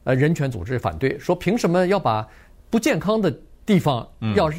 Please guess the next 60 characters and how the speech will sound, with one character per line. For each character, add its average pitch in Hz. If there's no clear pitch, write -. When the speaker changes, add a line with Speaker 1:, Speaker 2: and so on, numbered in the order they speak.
Speaker 1:
让 196
这 180
些 190
游 151
民 214
来 156
盖 175
呢？ 110
呃， 175
这 214
个 180
对 196
他 175
们 202
的 175
健 180
康 202
不 214
好 101
啊。 110
于 147
是 175
这 233
个 156
地 294
方 107
就 143
很 131
难 110
挑， 139
在 196
难 240
挑 247
的 226
时 165
候， 175
你 143
要 175
挑 220
好 127
一 -
点 175
儿 131
的 139
地 190
方 160
的 143
时 127
候 127
呢， 113
这 180
个 135
价 233
钱 127
又 110
开 117
始 117
上 113
涨 82
了。 -